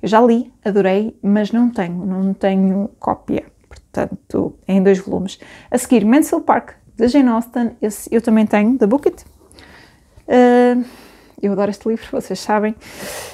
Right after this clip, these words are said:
Portanto, uma edição bonita, todas as edições de Jane Austen, ter edições bonitas de Jane Austen é sempre motivo para gastar dinheiro,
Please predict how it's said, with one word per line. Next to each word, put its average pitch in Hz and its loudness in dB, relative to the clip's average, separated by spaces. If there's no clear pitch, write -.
Portanto, - -6
uma 285 6
edição 247 2
bonita, 240 0
todas 440 6
as 208 -2
edições 208 -6
de - -16
Jane 233 -8
Austen, 196 -10
ter 220 -8
edições 233 -6
bonitas 262 2
de - -18
Jane 302 4
Austen 339 -2
é 349 0
sempre 349 -4
motivo 349 -2
para 311 2
gastar 330 2
dinheiro, 403 -2